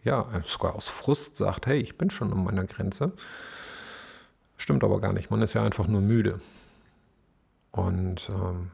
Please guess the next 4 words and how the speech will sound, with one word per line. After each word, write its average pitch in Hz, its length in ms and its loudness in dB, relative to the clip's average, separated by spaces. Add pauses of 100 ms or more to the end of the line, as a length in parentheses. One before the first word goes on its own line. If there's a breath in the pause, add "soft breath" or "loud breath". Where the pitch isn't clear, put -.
(1400 loud breath)
ja, 135 280 6
auch 117 160 2
dieses 113 760 2 (420)
Orientierende 139 1400 4